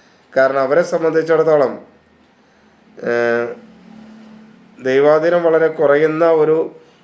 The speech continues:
സമയമാണ്. ആറിൽ വ്യാഴം സഞ്ചരിക്കുന്നൊരു കാലഘട്ടമാണ്.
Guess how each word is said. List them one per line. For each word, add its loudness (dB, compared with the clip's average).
സമയമാണ്. 0
ആറിൽ -2
വ്യാഴം -2
സഞ്ചരിക്കുന്നൊരു -4
കാലഘട്ടമാണ്. -2